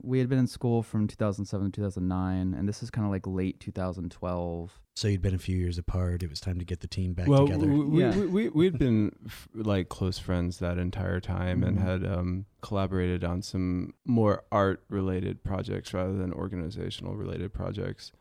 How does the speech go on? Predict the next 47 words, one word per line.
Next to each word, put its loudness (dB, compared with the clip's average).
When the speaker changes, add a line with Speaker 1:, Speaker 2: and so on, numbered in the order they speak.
Speaker 1:
Yeah, -2
we'd 0
done 4
a 4
Speaker 3:
Um, 0
Speaker 1:
couple -6
performances. -6
Speaker 2:
So 4
Speaker 1:
There's -4
Speaker 2:
I -4
Speaker 1:
also 0
been 4
Speaker 2:
noticed 4
Speaker 1:
a 2
lot 0
of -4
skiing. -4
Speaker 2:
this 2
is 0
one 4
of 2
the -4
things 2
I 4
did 4
kn-, -4
<laughs> -4
this 6
is 6
one 6
of 2
the 6
things 6
I 6
noticed. 2
I 2
looked 2
at, 0
I -4
was -2
looking 2
at 0
both 2
of 0
your 2
C 0
Vs, 0